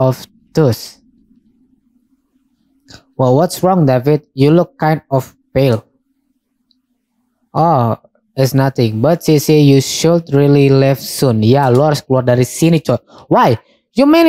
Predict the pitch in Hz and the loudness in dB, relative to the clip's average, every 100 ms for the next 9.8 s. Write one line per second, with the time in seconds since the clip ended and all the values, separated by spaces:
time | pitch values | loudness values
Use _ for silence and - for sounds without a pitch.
0 | 302 277 202 233 262 240 185 165 269 269 | 2 2 2 2 2 2 2 2 0 -2
1 | _ _ _ - 165 254 - 220 220 208 | _ _ _ -4 0 0 0 -2 -2 -2
2 | 214 202 202 160 165 170 170 160 156 151 | -2 0 -2 0 0 2 2 2 0 0
3 | 151 147 147 131 110 - _ _ - 143 | 0 0 0 -2 -4 -8 _ _ -4 -2
4 | 151 147 139 160 147 - 127 120 _ _ | -2 -2 0 0 -2 -2 -2 -4 _ _
5 | _ _ _ 135 165 180 165 139 143 135 | _ _ _ -2 2 2 2 0 -2 -2
6 | 151 147 113 - _ _ _ - 165 165 | -2 0 -4 -8 _ _ _ -4 -2 0
7 | 156 135 127 127 151 156 123 123 _ _ | 0 0 0 -2 0 0 0 -2 _ _
8 | - 151 170 143 131 123 143 127 120 156 | -6 -2 0 0 0 0 0 0 0 -2
9 | 139 117 131 143 135 123 107 | -2 -2 0 0 0 0 -2